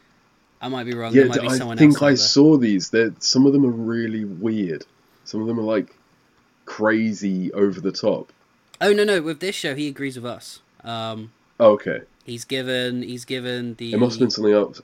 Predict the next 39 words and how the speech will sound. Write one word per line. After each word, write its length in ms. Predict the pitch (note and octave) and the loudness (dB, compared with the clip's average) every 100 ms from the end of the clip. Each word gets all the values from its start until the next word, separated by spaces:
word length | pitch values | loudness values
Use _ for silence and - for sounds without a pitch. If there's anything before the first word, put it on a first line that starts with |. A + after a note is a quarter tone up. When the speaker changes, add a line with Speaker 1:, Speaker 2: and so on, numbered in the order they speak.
| - | -12
Speaker 2:
some, 280 | - A2 - | -6 -4 -2
another 400 | G2+ G#2+ G#2+ G2 | 2 2 4 0
rating 440 | F2+ G2 F#2 F#2 | 2 0 0 -4
I 40 | D#2 | -4
read. 240 | C#2+ D2 _ _ _ | -6 -8 _ _ _
Speaker 1:
He, 120 | C3+ | -12
well, 200 | C#3 D3 | -8 -10
he's 260 | E2+ C#3 C3+ | -10 -14 -8
given 460 | E3+ F3 F3 E3 C#3+ | -6 -4 -4 -4 -6
the 200 | D3 C#3 | -8 -10
submission 520 | - C#3 C#3 - C3 | -8 -8 -6 -8 -8
match 260 | B2 F#2+ | -10 -12
that 120 | - A2+ | -14 -12
we 100 | A#2 | -12
both 320 | A#2+ A#2 - | -10 -12 -10
like 240 | A#2 G2 | -10 -12
two 220 | - A#2+ | -14 -14
stars 360 | A2 - G#2+ G#2 | -14 -14 -14 -14
and 120 | G#2+ | -16
the 60 | G#2+ | -14
Rumble 360 | A2+ A2 G#2 G2+ | -12 -12 -14 -18
three 220 | - G#2 | -16 -16
stars. 480 | - F#2 F#2 - - _ _ _ - | -16 -20 -20 -20 -20 _ _ _ -20
Speaker 2:
<laughs> 360 | - - - | -16 -16 -10
Okay. 420 | G2+ - - E2+ F#2+ _ _ _ _ C3 | -10 -6 -4 -4 -6 _ _ _ _ -4
Speaker 1:
Yeah, 360 | C3+ A#2+ A2 D3+ | 2 2 2 -2
Speaker 2:
<laughs> 60 | - | -4
Speaker 1:
so 460 | - A#2+ A2+ G#2+ G#2+ _ _ _ | -10 -6 -6 -6 -12 _ _ _
obviously 380 | - F3+ E3+ D#3+ | -4 -4 0 -2
diff- 160 | D3 D3+ | 2 2
Speaker 2:
Sure, 160 | C3 | 2
man. 340 | F2 E2+ A2+ B2 | -2 -2 -2 0
Speaker 1:
<laughs> 1040 | - - F3 - - - E3+ _ - - | 0 0 4 2 2 -14 -16 _ -20 -8
Obviously, 300 | - F3 F3 | -4 -4 -4
that 260 | E3 D#3+ D3 E2+ C#3+ - _ | -2 -4 -4 -14 -18 -18 _
is 160 | D#3 C#3+ | -8 -6
in 100 | C#3 | -6
the 100 | A#2+ | -8
time. 600 | - C#3 A#2 G#2 G2+ | -6 -4 -4 -8 -14